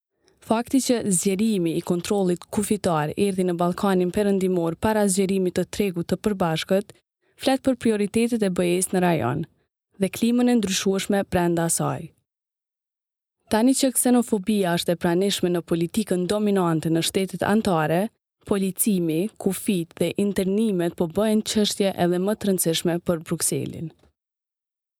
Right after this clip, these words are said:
Hungarizimi i Ballkanit. Pa dyshim, Hungaria është shteti që i ka vendosur standardet për politika dhe praktika të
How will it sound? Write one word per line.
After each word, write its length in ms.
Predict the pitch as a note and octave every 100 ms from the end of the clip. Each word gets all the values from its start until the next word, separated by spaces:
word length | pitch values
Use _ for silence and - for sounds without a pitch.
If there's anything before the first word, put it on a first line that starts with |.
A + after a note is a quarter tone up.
| _ _ _ _
Hungarizimi 800 | A3+ A3 G#3+ G#3 G#3 A3 B3+ B3+ -
i 60 | G3+
Ballkanit. 800 | F#3 F#3 - D3 C3+ C#3+ - - _ _ _ _ _ _ _ _ _ _ _
Pa 140 | - A#3+
dyshim, 460 | D4 - E3+ F3+ G#3+ _ -
Hungaria 540 | G3+ F#3 F#3 B3 A#3 G3+
është 200 | F#3+ -
shteti 300 | - A#3+ A#3+ A#3
që 100 | G3
i 40 |
ka 120 | F#3 E3+
vendosur 440 | F3+ F3+ B3 A#3+ G#3+
standardet 560 | G3 F#3 F#3+ G3 F#3+
për 140 | - G3+
politika 560 | G#3 G3 F#3+ A3 A#3 G#3+
dhe 140 | F3+
praktika 540 | - D#3+ - A3+ - G3
të 160 | -